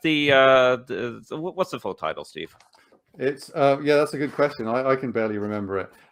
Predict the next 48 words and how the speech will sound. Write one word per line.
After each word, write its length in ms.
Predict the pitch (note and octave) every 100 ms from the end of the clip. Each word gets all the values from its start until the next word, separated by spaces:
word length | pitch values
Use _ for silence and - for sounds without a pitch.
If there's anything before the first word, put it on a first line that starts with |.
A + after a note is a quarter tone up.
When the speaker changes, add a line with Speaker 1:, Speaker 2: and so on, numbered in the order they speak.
| -
Speaker 2:
Um, 320 | C3+ C3+ C#3
it's 300 | C#3+ C3+ -
Chaos 360 | - F#3 F#3+ F#3
Monk, 300 | D3 C3+ -
Bringing 340 | E3 E3+ D3
Magical 460 | D3 E3 F3+ - D#3+
Creati-, 760 | - D3+ B2+ B2+ - C3 - _
Creativity 680 | - C3+ B2+ B2 A#2 A#2 A2+
to 160 | G#2
the 120 | A2 A2
New 260 | A2+ A#2+
Monastic 580 | A#2 A2 A2+ - A2 -
Path. 480 | - F2+ E2+ E2+ _ _ _ _ D#3+
Speaker 1:
Thank 260 | D3+ C3 A#2+
you. 160 | A2+ G#2+ - F#3
So 160 | - F3
I, 380 | C3 B2+ - D3
I 20 |
have 240 | D#3+ F#3
the 80 | F3
link 280 | D#3+ D#3+ D3
up 160 | D#3
on 240 | D3 C3+ C3+
the 200 | C3 B2+
screen, 360 | - C#3+ C#3
but 80 | C3
of 60 | B2
course 260 | C3 B2
it's 120 | A2+ B2
a 40 |
long 300 | B2 B2 B2+
U 140 | A#2+
R 160 | A#2+ A#2+
L 240 | A#2 A#2
to 400 | - B2+ A2+ A2
get 240 | G2+ A#2+ A2+
it 180 | A#2 -
at 260 | G#2+ A2+ A#2+
Amazon, 540 | F2+ C3 A#2+ B2+ B2
where 80 | A#2+
you 80 | G2+
can 80 | G#2+
also 240 | G#2+ B2
get 160 | A2 G#2+
it 140 | G#2
in 120 | G2
Kindle 320 | F#2+ G#2+ G2 F#2+
form. 360 | - D3+ D3+